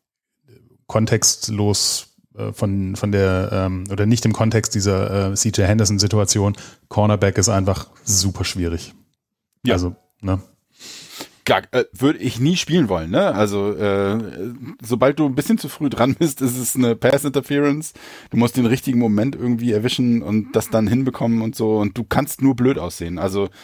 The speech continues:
Speaker 2: klar kannst du auch gut aussehen, wenn du den Ball <laughs> abfängst oder, äh, aber dafür, das, da fallen dir ja nur die Top-Corner immer auf.
Speaker 1: Ja,
Speaker 2: Also
Speaker 1: ja.
Speaker 2: so mit, mit, mit eben solchen Plays,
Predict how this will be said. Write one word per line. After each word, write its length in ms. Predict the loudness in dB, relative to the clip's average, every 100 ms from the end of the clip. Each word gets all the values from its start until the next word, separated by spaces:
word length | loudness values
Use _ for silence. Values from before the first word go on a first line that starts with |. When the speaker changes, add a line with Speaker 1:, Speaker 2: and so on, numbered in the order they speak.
| -20 -20 -20 _ _ -2
Speaker 2:
klar 180 | 0 2
kannst 220 | 0 -2
du 40 |
auch 80 | 0
gut 120 | 2
aussehen, 240 | 2 0 -4
wenn 80 |
du 60 | -4
den 100 | 0
Ball 180 | 0 2
<laughs> 40 |
abfängst 500 | 0 0 -2 0 -2
oder, 720 | 0 2 2 2 -2 -4 -4
äh, 20 |
aber 240 | -4 -2 -2
dafür, 540 | 0 0 0 0 0
das, 420 | -2 -8 -10 -16 -20 -20 -20 -18 -18 -20 -20 _ -20 -10 -4
da 100 | 2
fallen 240 | 2 4
dir 120 | 4
ja 180 | 4 4
nur 160 | 2 -2
die 100 | -4
Top-Corner 640 | -8 -8 -2 0 0 -2
immer 200 | -4 -6
auf. 320 | -8 -12 -16 _ -2
Speaker 1:
Ja, 140 | 2
Speaker 2:
Also 200 | 4 4
Speaker 1:
ja. 60 | 2
Speaker 2:
so 260 | 0 -2 -2
mit, 260 | -2 -2
mit, 240 | -2 -2 0
mit 240 | -2 0
eben 240 | 0 2
solchen 380 | 2 2 2 -2
Plays, 560 | 2 4 4 0 -8